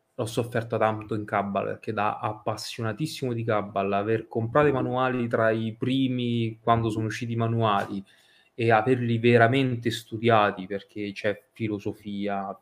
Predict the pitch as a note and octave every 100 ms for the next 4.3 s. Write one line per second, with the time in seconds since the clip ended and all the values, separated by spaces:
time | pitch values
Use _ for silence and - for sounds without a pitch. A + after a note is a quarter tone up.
0 | _ A#2+ A#2 G2+ A2 G2+ G#2 G2+ G2 F#2+
1 | G2 G2 - _ - A#2 A2+ A2+ A2+ G#2
2 | A2+ G#2 G#2 G2+ G2 - - - B2+ C3
3 | B2 A2 - - - - - A2 A2+ G#2+
4 | G#2 B2+ -